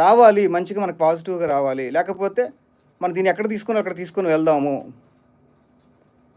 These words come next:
అని మనకు అన్యాయం జరుగుతుంది ఈ విషయంలో అని కదా పోరాడుతుంటే నువ్వు బయలుదేరిపోయావు అనమాట. ఇవన్నీ ఏదైతే వస్తున్నాయో అవన్నీ చూసేసి మా, నమ్మేసావు అనమాట. అవన్నీ, అవన్నీ నమ్మేస్తావా?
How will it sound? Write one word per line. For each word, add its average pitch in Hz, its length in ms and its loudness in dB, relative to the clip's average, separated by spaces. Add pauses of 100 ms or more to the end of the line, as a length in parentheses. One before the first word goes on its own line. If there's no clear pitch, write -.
(640)
అని 214 180 -4
మనకు 180 180 2
అన్యాయం 226 300 4
జరుగుతుంది 165 460 0 (180)
ఈ - 80 -6
విషయంలో 165 360 0 (1300)
అని 185 160 2
కదా 233 140 8
పోరాడుతుంటే 202 460 4
నువ్వు 202 160 4
బయలుదేరిపోయావు 170 560 4
అనమాట. 107 240 -8 (340)
ఇవన్నీ 185 320 4
ఏదైతే 220 220 8
వస్తున్నాయో 208 400 2
అవన్నీ 180 280 2
చూసేసి 202 380 -6
మా, 180 60 2 (400)
నమ్మేసావు 202 340 4
అనమాట. 131 280 -2
అవన్నీ, 123 220 -6 (1600)
అవన్నీ 185 300 2
నమ్మేస్తావా? 220 480 2